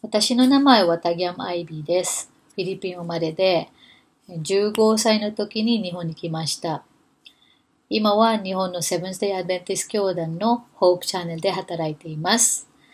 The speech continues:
えー、と、時が経つのは早く、ここで働き始めて三年目になりました。今回は私がどのように私のファーストラブであるイエス様と出会ったか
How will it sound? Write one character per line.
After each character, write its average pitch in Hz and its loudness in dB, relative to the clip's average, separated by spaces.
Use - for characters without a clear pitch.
え 170 -10
ー、 - -12
と、 190 -8
時 185 2
が 226 4
経 220 4
つ 214 -2
の 175 -4
は 160 -2
早 170 -2
く、 214 -2
こ 190 -6
こ 190 0
で 180 2
働 185 -4
き - -10
始 185 0
め 185 -6
て 170 -2
三 185 -4
年 190 -6
目 226 6
に 180 -2
な 151 -2
り 160 -2
ま 175 -6
し - -4
た。 - -8
今 254 2
回 180 6
は 185 4
私 180 -4
が 180 0
ど 180 -4
の 202 -6
よ 208 2
う 175 -8
に 190 -14
私 180 -8
の 175 -10
フ - -8
ァ 180 -2
ー 180 -4
ス - -4
ト 214 -2
ラ 202 4
ブ 170 -8
で 202 4
あ 202 8
る 233 2
イ 196 -2
エ 196 0
ス 185 -4
様 180 -6
と 202 -2
出 170 0
会 170 -2
っ - -8
た 180 -4
か - 2